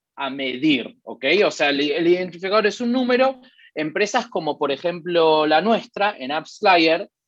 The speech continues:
lo utiliza para, eh, reconocer el dispositivo y poder hacer una conexión entre una pauta de publicidad que hizo algún anunciante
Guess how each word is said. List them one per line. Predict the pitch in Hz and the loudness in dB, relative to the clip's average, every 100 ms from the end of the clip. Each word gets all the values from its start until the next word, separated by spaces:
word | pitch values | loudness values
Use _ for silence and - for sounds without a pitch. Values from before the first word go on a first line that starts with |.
| _ _ | _ _
lo | 156 165 | 0 4
utiliza | 175 175 190 185 214 - 247 | 4 2 -4 -8 -8 -4 -2
para, | 247 165 180 240 - | 0 0 2 0 -4
eh, | 151 147 143 143 | -8 -10 -8 -8
reconocer | 147 151 147 151 147 143 - 202 | -6 -6 -4 -6 -6 -6 -6 -2
el | 202 | -2
dispositivo | 185 - 180 170 202 175 233 202 190 220 254 _ _ _ _ | -4 -6 -6 -6 -8 -6 -4 0 2 2 -2 _ _ _ _
y | 240 269 - | 2 2 2
poder | 190 185 226 220 | 2 4 4 4
hacer | 190 208 220 | 2 0 -2
una | 240 196 147 | -2 -2 -2
conexión | - 151 147 139 - - 214 185 180 220 247 _ _ _ _ | -2 -4 -4 -10 -14 -6 0 2 2 -2 -10 _ _ _ _
entre | 208 170 139 127 113 | 0 0 -2 -6 -4
una | 135 202 202 | 0 2 2
pauta | - 208 202 202 | 4 4 4 2
de | 175 156 | 2 2
publicidad | 143 151 147 151 143 156 170 151 117 | 0 -4 -2 -4 -4 -2 2 2 0
que | 131 | -6
hizo | 123 156 156 135 | -8 -8 -6 -2
algún | 117 131 160 | -2 -2 -2
anunciante | 165 185 180 - 208 185 180 190 233 | -2 -2 -6 0 0 0 -2 -2 -2